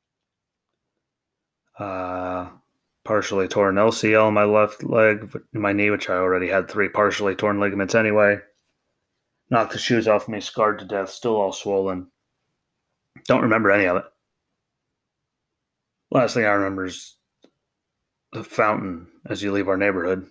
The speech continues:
here. Um, yeah.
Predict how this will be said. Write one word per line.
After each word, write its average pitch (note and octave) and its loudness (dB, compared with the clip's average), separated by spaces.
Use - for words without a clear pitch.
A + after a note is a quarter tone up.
here. G#2+ -8
Um, G2 -2
yeah. G2+ 0